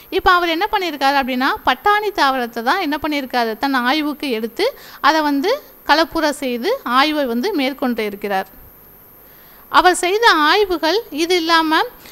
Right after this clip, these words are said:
ஆ, அந்த கலப்புயிரி முறைகள் உள்ளடக்கிய கருத்துக்கள் அனைத்தும் என்ன பண்ணுச்சு அப்படின்னு கேட்டா, நவீன மரபியலுக்கு அடிப்படையாக அமைந்துச்சு. இப்ப இருக்கக்கூடிய அந்த modern technology இருக்கு பார்த்தீங்களா?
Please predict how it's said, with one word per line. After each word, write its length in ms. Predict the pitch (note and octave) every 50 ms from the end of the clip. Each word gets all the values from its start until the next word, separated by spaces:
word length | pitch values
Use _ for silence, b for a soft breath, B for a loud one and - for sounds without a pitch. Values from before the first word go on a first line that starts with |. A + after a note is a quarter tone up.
| B B B -
ஆ, 440 | - B3+ B3+ B3 A#3+ A#3+ A#3 A3 -
அந்த 500 | - D4 F#4+ F#4 E4+ D#4+ D4+ C#4+ C4+ C4 - -
கலப்புயிரி 800 | D#4 D4+ G4+ G#4+ - G#4+ G#4 F#4+ F#4 F#4 E4+ E4+ D#4+ B3+ -
முறைகள் 480 | - B3 D4+ D#4+ E4 D4+ D#4+ D#4+ D4+ C#4
உள்ளடக்கிய 640 | C4+ C#4 D4+ E4+ E4+ E4 D#4 - - C#4+ C4 A#3+
கருத்துக்கள் 640 | - C#4 C4 D4 F4+ F4+ - F#4 C#4+ - - D4+ F4+
அனைத்தும் 500 | F4+ C4 A#3+ C4 E4 F4 - - G4 -
என்ன 200 | D#4+ C#4 C4+ C#4 -
பண்ணுச்சு 280 | D4+ C#4+ C#4+ C4 -
அப்படின்னு 320 | D4+ C#4+ B3+ A3+ C#4 C#4 C4+
கேட்டா, 320 | B3 A#3+ G#3+ B3 C4 F4+ G4+
நவீன 560 | E4 B3+ C4 B3+ C#4 E4 G4 A4 A4+ A4+ A4 F#4+ D4+
மரபியலுக்கு 600 | C4 B3 C4+ C4+ C#4 C#4+ C#4+ B3+ A3+ G#3 - -
அடிப்படையாக 840 | G#4+ B4 F#4+ A#3+ A#3+ D#4 E4+ - - F4 D#4+ C4+ B3+ A#3+ A#3+ B3 C#4
அமைந்துச்சு. 640 | C4+ A#3 G#3+ G#3+ G#3+ G#3+ G#3+ G#3 - - A#3+ A3+ - B B B B
இப்ப 280 | - F4 F4 - - A4+
இருக்கக்கூடிய 500 | G4 F4+ F4+ F#4 - G4+ F#4 - E4 D#4
அந்த 140 | D4+ C4+ B3+
modern 360 | A#3+ C4 C4+ D#4 F4 E4+ D#4+
technology 440 | - D4 - D4 C#4+ C#4+ D4 B3 C4
இருக்கு 200 | C#4 B3+ - B3+
பார்த்தீங்களா? 360 | C4 A#3 C4 C4 C4+ D4+